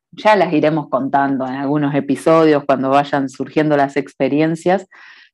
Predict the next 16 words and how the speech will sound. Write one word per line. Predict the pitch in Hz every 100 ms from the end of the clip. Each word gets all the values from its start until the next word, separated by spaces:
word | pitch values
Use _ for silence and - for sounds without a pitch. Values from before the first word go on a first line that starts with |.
| _
pero | - 165
sí | 165 220
puedo | 226
decir | 214 226 214
que | 220
a |
nivel | 202 190 196 196
personal | 202 196 170 170 190
cambié | 190 165 165
un | 175
montón | 170 156 156 180 190
en | 160
cuanto | 143 143 143
a | 139
seguridad, | 143 143 147 156 165 160
confianza, | 143 139 - 170 165 165 156 - 160 147 147